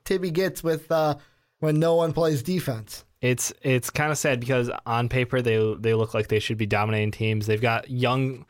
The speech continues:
Speaker 2: Here's the upside. You have young players who are really, really good.
Speaker 1: Mm-hmm.
Speaker 2: You have Cat, who is one of the most, uh, offensively gifted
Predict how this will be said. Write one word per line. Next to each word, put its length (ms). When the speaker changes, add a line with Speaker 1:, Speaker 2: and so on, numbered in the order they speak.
Speaker 2:
Here's 200
the 80
upside. 320
You 120
have 180
young 180
players 300
who 80
are 100
really, 320
really 220
good. 200
Speaker 1:
Mm-hmm. 260
Speaker 2:
You 80
have 180
Cat, 320
who 440
is 220
one 220
of 100
the 60
most, 600
uh, 420
offensively 840
gifted 540